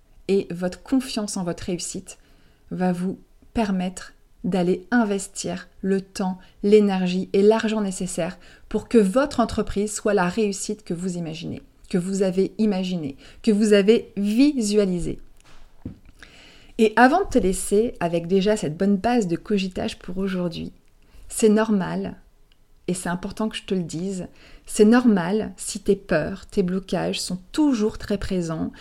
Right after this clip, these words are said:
si ils reviennent fréquemment. Et je vais te dire un truc, c'est pour tout le monde pareil en fait. Mais ce qui fait la différence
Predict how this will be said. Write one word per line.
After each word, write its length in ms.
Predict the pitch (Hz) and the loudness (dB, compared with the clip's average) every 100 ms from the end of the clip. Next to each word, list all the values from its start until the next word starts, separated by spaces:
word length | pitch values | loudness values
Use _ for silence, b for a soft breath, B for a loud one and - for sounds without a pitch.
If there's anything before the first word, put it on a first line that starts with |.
| B B | B B
si 340 | - - 214 220 | -6 -4 -2 0
ils 140 | 196 | 0
reviennent 440 | 190 185 175 180 | 0 0 -2 -4
fréquemment. 640 | 180 - 226 - 170 151 - - B B B B | -6 -4 2 2 0 -6 -10 -20 B B B B
Et 100 | 196 | 4
je 60 | 185 | 6
vais 120 | 233 | 6
te 100 | 233 | 2
dire 240 | 208 233 202 | 2 2 0
un 80 | |
truc, 400 | 185 - 202 - 185 - - | -4 -6 -8 -8 -14 -16 -12
c'est 180 | - 185 | -4 -4
pour 180 | 190 | -4
tout 120 | - 208 | -2 0
le 80 | |
monde 160 | 214 226 | 2 0
pareil 340 | 196 185 196 | -2 -2 -4
en 60 | 170 | -6
fait. 380 | - - - - - _ _ - | -8 -14 -16 -20 -20 _ _ -4
Mais 100 | 180 | -4
ce 80 | - | 0
qui 100 | 226 | -2
fait 160 | 349 | 2
la 140 | 311 202 | 2 2
différence 760 | 202 - 175 - 269 - | 0 -4 -4 -4 -4 -6